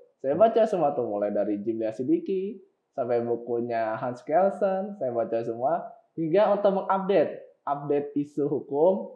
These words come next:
itu berguna banget jurnal itu. Artinya tidak hanya itu, banyak, eh, applying teori,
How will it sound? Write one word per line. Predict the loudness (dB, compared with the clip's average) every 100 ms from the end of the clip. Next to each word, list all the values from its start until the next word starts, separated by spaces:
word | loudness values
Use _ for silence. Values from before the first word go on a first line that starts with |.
| -16 -8
itu | -2 0
berguna | 2 2 2
banget | 2 0 -2 -2
jurnal | -4 -4 -4 -4
itu. | -4 -4
Artinya | -4 -4 -4 -2
tidak | 0 0 0
hanya | -4 -6
itu, | -4 -4 -4 -8 _ _ _ _ _ _ _
banyak, | -4 2 4 2 0 0
eh, | 2 4 4 2
applying | 4 4 4 0
teori, | 2 4 6 6 4 0 -6